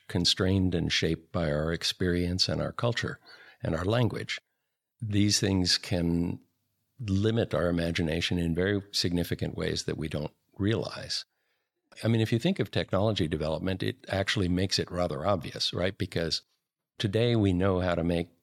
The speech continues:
chips with billions of transistors, and why didn't we figure that out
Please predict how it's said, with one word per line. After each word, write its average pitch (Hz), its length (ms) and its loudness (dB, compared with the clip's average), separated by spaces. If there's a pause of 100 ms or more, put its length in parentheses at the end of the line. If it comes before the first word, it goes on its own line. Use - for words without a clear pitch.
(160)
chips - 420 -2
with 82 320 -2
billions 98 420 4
of 82 100 -4
transistors, 90 920 0
and 80 380 -6 (140)
why 98 260 0
didn't 147 300 0
we 113 120 2
figure 113 340 0
that 101 200 2
out 101 260 0